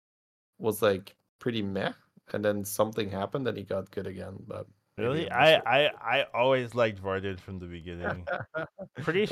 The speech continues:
Speaker 2: sure
Speaker 1: very
Speaker 2: Varden
Speaker 1: good.
Speaker 2: didn't target highest tier minion and had to get reworked. Okay. Someone is, someone is, uh, siding with you, Shady.
Speaker 1: Well, I'm, I'm seeing if there's a, like, a change. Like, it's, it's not so easy to find, but whatever. Okay,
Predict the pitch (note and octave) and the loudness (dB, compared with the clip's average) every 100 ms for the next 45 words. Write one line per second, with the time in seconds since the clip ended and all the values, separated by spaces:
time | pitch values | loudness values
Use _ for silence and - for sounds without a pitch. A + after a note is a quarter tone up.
0 | F#3 F3 B2 C3+ C#3+ D3+ B2 B2+ B2+ A#2+ | 4 6 8 6 6 2 0 0 -2 -4
1 | - A2 A2 G#2+ - G#2 G#2 F#2+ - G2 | -6 -4 -2 -4 -2 -2 -2 -4 -8 -10
2 | F2+ F2+ F2 E2+ - _ _ _ _ _ | -8 -10 -12 -14 -18 _ _ _ _ _
3 | _ _ G2 F#2+ G#2+ G#2+ - G2+ G2 F2+ | _ _ -8 -2 0 0 -2 -2 -2 -2
4 | F2+ F2 F2 E2+ E3+ G#3 - F#2+ G2 - | -8 -6 -8 -6 -6 -6 -4 -4 -6 -14
5 | _ _ _ _ _ C#3+ E3 D#3+ C#3 - | _ _ _ _ _ -4 -2 -2 -4 -6
6 | - D3 D#3 D3 C3 - - A2 G2+ F#2+ | -4 -2 -2 -2 -4 -6 -2 0 2 0
7 | - _ - - A2+ G#2+ G2 F2 F2+ E2+ | -4 _ -6 -4 -2 -4 -6 -8 -12 -12
8 | F2 E2+ E2+ D#2+ _ _ _ _ _ _ | -12 -10 -10 -12 _ _ _ _ _ _
9 | F#3+ A#3 A#3+ F#3+ G3 F#3+ E3 D#3 - - | 6 6 4 -2 -2 -4 -4 -6 -8 -6
10 | G#3+ F#4 E4 D#3 B2 A2+ A2 A2 G2+ G2+ | -4 -2 -4 -2 0 0 -2 -2 -2 -4
11 | G2 G2 G#2+ - G2 - A#2 A2 G2+ - | -6 -8 -10 -10 -10 -6 -6 -4 -8 -10
12 | - - - A#2 C3 - A2+ G2 G2 F#2 | -14 -14 -10 -6 -6 -6 -6 -6 -8 -10
13 | F#2 - F#2+ G2 G2+ - - - - D3+ | -12 -10 -10 -10 -12 -12 -8 -8 -6 4
14 | E3+ C3 G#2+ F#2+ B2 - F#2+ | 6 6 4 0 0 0 -6